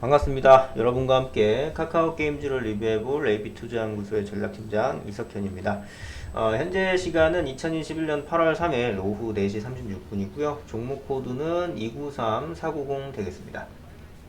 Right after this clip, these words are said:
영상을 보시기 전에 몇 가지 말씀드리고 싶은 게 있는데, 저는 카카오 게임즈를 처음 접하시게 되는 분들을 기준으로 영상을 찍어드리고 있기 때문에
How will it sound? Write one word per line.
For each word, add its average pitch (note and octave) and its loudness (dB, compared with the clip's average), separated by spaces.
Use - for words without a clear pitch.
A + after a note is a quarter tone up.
영상을 D#3 4
보시기 C#3 -2
전에 C3+ 2
몇 G#2+ -2
가지 C3+ 2
말씀드리고 A#2+ 0
싶은 A#2 -6
게 A#2 0
있는데, G#2 2
저는 A#2 -2
카카오 E3 0
게임즈를 C#3+ 0
처음 G#3+ 4
접하시게 - -2
되는 A#2 -4
분들을 G2+ -2
기준으로 G#2+ -4
영상을 G2+ -2
찍어드리고 D3 -4
있기 - -6
때문에 B2 -2